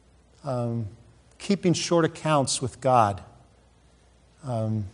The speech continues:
because after all, we're no better than anyone else. And, and so that's where Jesus is going with all of this, to move us to faith and repentance.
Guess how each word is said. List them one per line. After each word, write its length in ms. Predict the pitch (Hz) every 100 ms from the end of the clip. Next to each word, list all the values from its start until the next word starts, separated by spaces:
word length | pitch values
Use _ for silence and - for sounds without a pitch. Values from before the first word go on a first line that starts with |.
| - _ _ _ _ - - -
because 340 | 143 175 147
after 340 | 180 170 170 170
all, 260 | 156 131
we're 100 | 131
no 180 | 143 151
better 320 | 123 147 143
than 160 | 131 131
anyone 380 | 135 131 131 127
else. 520 | 127 101 - - - _ _ _ _ _ _ _ _ _ _ _ _ _ _ _ _ _ _ _ _ _ _ _ _ _
And, 380 | 139 123 120 110 - 156
and 120 | 131
so 160 | -
that's 360 | 143 151 - -
where 320 | 143 131 123 -
Jesus 440 | 127 151 139 135 147
is 140 | 123
going 340 | - 131 131 123
with 180 | 117
all 220 | 131 117 120
of 100 | 107
this, 460 | 117 107 - - - _ _ _ _ _
to 140 | -
move 340 | 135 139 151 139
us 180 | 131 -
to 100 | -
faith 420 | - 139 127 123
and 100 | 123
repentance. 840 | 117 117 123 113 - 110 - -